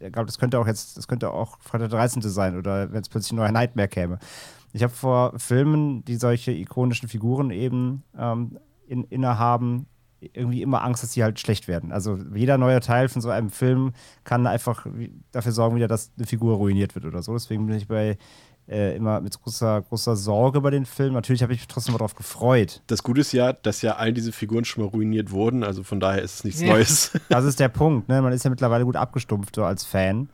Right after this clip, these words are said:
Speaker 1: Ähm, aber natürlich hab ich gehofft, dass er halt mithalten kann. Und, ähm, von daher, also ich hatte Lust auf den Film, ich hab mich drauf gefreut. Ähm, aber eben immer die Skepsis da, setzt es bitte nicht in den Sand, vor allem nachdem der zweitausendachtzehner dann doch für mich echt gut funktioniert hat, ja.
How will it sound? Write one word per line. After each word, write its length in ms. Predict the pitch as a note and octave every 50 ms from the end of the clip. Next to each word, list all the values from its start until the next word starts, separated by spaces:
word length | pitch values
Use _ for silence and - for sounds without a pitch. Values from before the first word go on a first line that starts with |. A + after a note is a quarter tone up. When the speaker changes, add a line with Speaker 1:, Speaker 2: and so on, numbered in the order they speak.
| - - _ _ _ _ _ _
Speaker 1:
Ähm, 320 | - A#2 A2+ A#2 A2+ A#2 A2+
aber 180 | - A#2 B2
natürlich 340 | B2 A#2+ - - D3 C#3 C3
hab 80 | C3 B2
ich 100 | A#2 -
gehofft, 460 | - A#2+ - - D#3 D#3 - - -
dass 160 | A#2 - -
er 200 | G2 A2+ A2 G2
halt 240 | G#2 G#2+ G#2 G2 -
mithalten 540 | A#2+ C3 A#2+ - A2+ G2 F2 F2 - F2+ E2+
kann. 280 | - F#2+ E2+ E2+ - A#2 - _
Und, 480 | - G2+ G#2 G#2 G#2 G2+ G2 - - A2
ähm, 280 | G#2 G2+ G2+ G2 G2
von 160 | F#2 - G2+ F#2+
daher, 300 | G2 G#2 A2+ B2 A#2+ F2
also 120 | G#2+ G#2+
ich 100 | A2 -
hatte 160 | A#2+ A#2 - G2+
Lust 340 | G2 G#2 D3+ F3 - -
auf 100 | A#2+ G#2+
den 140 | - G#2 F#2+
Film, 160 | - A2+ G#2+
ich 40 | G2
hab 80 | A2+ A2
mich 100 | A2 G#2+
drauf 180 | - G#2 -
gefreut. 720 | - G2+ - - - - - G2+ A2 C3 F3 G3+ G3 - - - - - - - - - - _ _ _ _ _ _ -
Ähm, 640 | C3 B2+ B2+ B2 B2 B2+ B2+ B2+ B2+ B2+ C3 C3 - _ _ -
aber 220 | A#2+ A#2+ C3 A2+
eben 160 | A2 B2+ B2+
immer 180 | E2 C3+ C3 B2
die 120 | B2+ A#2+
Skepsis 440 | A#2 - A#2+ A#2+ A#2 - - A2 -
da, 460 | - A#2+ A2+ A2+ A2+ A2+ A#2 A2+ - -
setzt 280 | A2 A#2 A2+ - -
es 100 | A#2+ -
bitte 220 | - - A2+ A#2+ A2+
nicht 160 | A2 G#2 A2
in 60 | G#2
den 100 | A2 G#2
Sand, 320 | F#2+ - G2+ G#2 A2+ A2
vor 180 | - - A2 -
allem 240 | - A#2 A2+ A2+ A2
nachdem 260 | G#2+ G2+ - A2 G#2
der 100 | G#2+ -
zweitausendachtzehner 760 | - - G#2 G#2 F#2 F#2 - G#2+ - - - G#2+ G2+ G#2 G2
dann 140 | F#2+ G2 F#2+
doch 220 | G2 G2+ - -
für 180 | - - - G2+
mich 180 | G2 G2 F#2+ -
echt 160 | - G2 -
gut 120 | - G2
funktioniert 420 | - - F#2 - F#2+ F#2+ F#2+ F#2 -
hat, 180 | E2 - -
ja. 140 | F#2 F#2 -